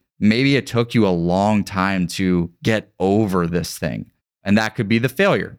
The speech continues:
that we're talking about. You know, a lot of people share their wins, less share their failures, although it is happening more. And what I would say is, be careful to share a failure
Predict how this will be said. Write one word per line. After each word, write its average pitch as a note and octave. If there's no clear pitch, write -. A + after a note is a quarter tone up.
that G#2
we're G2+
talking F#2+
about. F2
You G2+
know, G2+
a G2
lot G#2+
of A#2
people A#2
share A#2
their A2
wins, G#2+
less A#2
share B2
their A2+
failures, A2+
although C#3+
it C3+
is D#3+
happening C#3
more. C#3
And G#2
what A#2
I A#2+
would A2+
say C3+
is, G2+
be D3
careful E3+
to C3
share C3+
a A2
failure G2